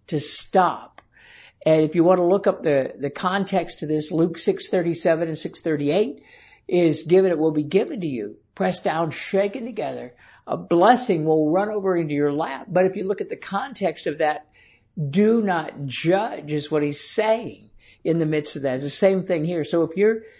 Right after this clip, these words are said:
giving, but you're not reaping,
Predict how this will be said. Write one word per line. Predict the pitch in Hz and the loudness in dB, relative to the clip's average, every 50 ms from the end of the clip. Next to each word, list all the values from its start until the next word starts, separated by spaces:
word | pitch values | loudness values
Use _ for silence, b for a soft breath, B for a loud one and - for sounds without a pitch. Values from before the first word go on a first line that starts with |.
| B B B B B - | B B B B B 2
giving, | - 196 202 208 214 220 226 262 - - _ _ _ _ _ _ _ _ _ _ _ _ - | 6 6 6 8 6 4 2 2 -4 -10 _ _ _ _ _ _ _ _ _ _ _ _ -12
but | 131 139 156 - - | -6 -4 -4 0 0
you're | 165 156 | 0 0
not | 170 156 160 156 - _ | 0 -2 -4 -10 -14 _
reaping, | - 165 160 196 262 269 254 - 190 139 131 147 180 220 | -4 0 2 4 4 2 0 -2 -4 -4 -4 -6 -10 -14